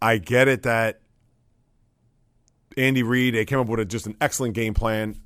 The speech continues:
I understand Mike Hilton, the cornerback for the Steelers, he could come out with all the excuses in the world.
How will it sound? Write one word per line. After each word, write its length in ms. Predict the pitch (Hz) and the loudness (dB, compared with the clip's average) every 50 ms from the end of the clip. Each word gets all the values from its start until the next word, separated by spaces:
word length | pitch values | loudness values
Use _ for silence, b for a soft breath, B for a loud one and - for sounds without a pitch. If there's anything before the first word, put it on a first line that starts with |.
| - - | -8 -2
I 200 | 113 120 127 131 | 0 2 2 4
understand 340 | 135 135 135 - - - 120 | 2 2 0 -4 -6 -6 -2
Mike 220 | 120 139 143 - | 0 2 2 2
Hilton, 360 | - 156 139 131 - 143 135 131 | 2 0 0 0 0 -2 0 2
the 220 | 120 110 104 95 | 2 0 0 -2
cornerback 720 | - - - - 143 139 135 123 127 123 123 117 - - | -4 -4 -2 0 0 2 2 2 2 2 2 0 -2 -4
for 200 | - - 123 117 | -2 0 2 2
the 140 | 110 113 107 | 2 2 0
Steelers, 600 | 101 - - 123 120 117 117 117 117 113 - - - b b b b b b b b | 0 0 0 2 2 4 4 4 2 0 -2 -6 -14 b b b b b b b b
he 120 | b 143 | b -6
could 100 | 131 110 | -6 -4
come 140 | - 147 135 | -2 0 2
out 60 | 127 | 2
with 80 | 120 123 | 4 4
all 100 | 131 135 | 4 4
the 80 | 127 127 | 4 0
excuses 360 | 107 - - 131 123 104 113 | -2 0 0 0 0 2 2
in 60 | 120 | 2
the 80 | 117 113 | 2 4
world. 400 | 110 110 104 90 76 69 - | 6 6 6 4 2 -4 -10